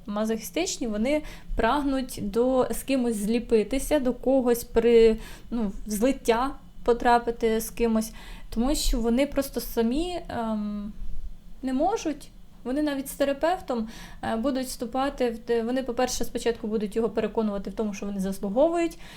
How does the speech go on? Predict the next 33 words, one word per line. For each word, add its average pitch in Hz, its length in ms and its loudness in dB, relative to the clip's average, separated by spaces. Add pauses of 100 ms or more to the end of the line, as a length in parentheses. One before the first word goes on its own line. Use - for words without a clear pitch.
(140)
щоб 240 240 -2
їх, 294 320 0
е, 285 40 0
е, 240 760 0
рятували, 247 720 2 (440)
е, 196 260 -6
будуть 233 220 -4
переконувати, 254 520 0
щоб 220 160 -4
він 233 140 0
повірив, 247 540 2
що - 120 -10
все-таки, - 400 -4
да, 214 160 -2
вони, 208 340 -4 (720)
їх 226 180 -4
треба 277 260 4
рятувати, 226 400 -2
і - 20 -4
вони 220 160 0
цього 233 260 2
заслуговують. 214 760 0 (500)
І, 240 400 0 (140)
ем, 226 600 0 (1000)
так 233 160 -4
само 262 320 0
будуть, 233 540 -2 (800)
е, 220 40 -6 (260)
ну, 269 140 -2
в 247 40 -2
них 277 140 -2
такий 277 240 -4
посил, 311 540 2